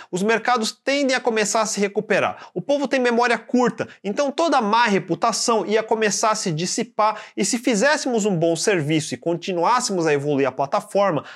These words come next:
a gente encontraria uma janela de oportunidade no futuro. Nós não tínhamos a necessidade de forçar a barra bem naquele timing horroroso. Além disso, em maio de dois mil e vinte, aconteceria o evento de halving, que, em termos simples,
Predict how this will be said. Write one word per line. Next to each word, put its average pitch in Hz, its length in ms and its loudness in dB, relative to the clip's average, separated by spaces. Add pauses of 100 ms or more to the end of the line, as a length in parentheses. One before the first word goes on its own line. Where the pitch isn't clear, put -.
(100)
a 151 60 -4
gente 196 240 -2
encontraria 220 640 0
uma 226 140 0
janela 208 420 2
de 190 80 0
oportunidade 190 760 0
no 185 80 -4
futuro. 135 520 -2 (200)
Nós 233 200 2
não 226 160 0
tínhamos 262 420 -2
a 226 100 -2
necessidade 220 760 0
de 202 100 -2
forçar 190 460 0
a 156 40 0
barra 160 320 2
bem 135 320 -2
naquele 196 360 -2
timing 180 480 0
horroroso. 156 540 2 (240)
Além 269 300 0
disso, 233 380 0
em 208 120 -2
maio 262 340 0
de 170 100 0
dois 147 200 0
mil 160 180 -2
e 226 40 2
vinte, 170 480 -2 (140)
aconteceria 208 680 -2
o 226 80 2
evento 190 380 0
de 196 100 -6 (220)
halving, 135 420 2 (220)
que, 233 220 -4
em 226 160 0
termos 285 420 -2
simples, 220 500 -2